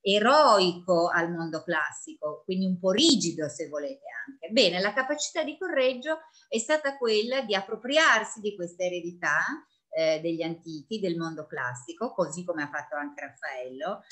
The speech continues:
ma di saper modulare con una dolcezza,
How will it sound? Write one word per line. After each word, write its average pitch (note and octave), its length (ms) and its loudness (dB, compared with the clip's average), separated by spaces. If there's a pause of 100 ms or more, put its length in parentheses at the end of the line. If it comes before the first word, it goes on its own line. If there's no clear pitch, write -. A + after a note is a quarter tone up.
(260)
ma A3+ 180 4
di C#4 100 -2
saper D#4 400 2
modulare C#4+ 760 4
con A3+ 100 -2
una A3 240 2
dolcezza, A3+ 960 0